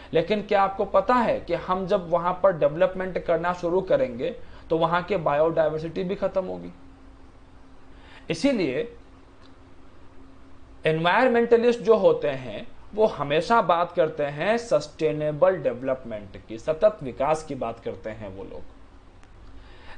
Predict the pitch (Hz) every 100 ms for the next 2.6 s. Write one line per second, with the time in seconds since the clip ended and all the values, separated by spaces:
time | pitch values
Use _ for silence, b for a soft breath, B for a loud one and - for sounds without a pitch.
0 | 139 170 185 247 233 220 - 226 226 226
1 | 190 196 214 208 214 180 214 190 185 180
2 | 202 160 135 143 113